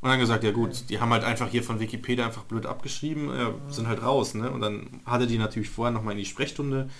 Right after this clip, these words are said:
Speaker 1: gerufen, ähm, und dann mussten, haben die auch gesagt, ja, ach krass, ja, wussten wir gar nicht, also weil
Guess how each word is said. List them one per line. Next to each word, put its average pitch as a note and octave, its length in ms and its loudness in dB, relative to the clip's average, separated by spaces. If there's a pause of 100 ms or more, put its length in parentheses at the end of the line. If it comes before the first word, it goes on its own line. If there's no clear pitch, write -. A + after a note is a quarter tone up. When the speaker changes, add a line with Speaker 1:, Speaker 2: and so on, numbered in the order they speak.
(400)
Speaker 1:
gerufen, C#3+ 600 2 (140)
ähm, A2 300 -2 (400)
und A#2+ 360 2
dann B2 100 4
mussten, D#3+ 380 2
haben D#3 100 2
die C#3 80 4
auch F3+ 140 4
gesagt, B2 260 2
ja, A2 140 4 (300)
ach - 140 0
krass, E3 340 0
ja, A2+ 160 0
wussten D#3 260 2
wir A2 100 4
gar G2+ 180 2
nicht, B2 220 -4
also A2 280 -2
weil G#2 440 2